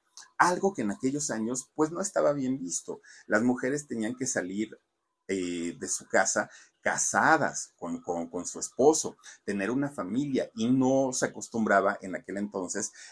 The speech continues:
la unión libre. Entonces, eh, James se va a vivir con, con esta muchacha, con Sheridan, y fíjense que no logran concretar tampoco una relación tan estable,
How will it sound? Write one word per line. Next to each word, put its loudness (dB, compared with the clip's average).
la 4
unión 2
libre. -4
Entonces, 2
eh, -2
James 2
se -2
va 2
a -2
vivir -2
con, -4
con -6
esta 0
muchacha, -2
con -6
Sheridan, -4
y -6
fíjense -4
que -4
no 2
logran 0
concretar -6
tampoco -2
una -2
relación -6
tan 0
estable, -2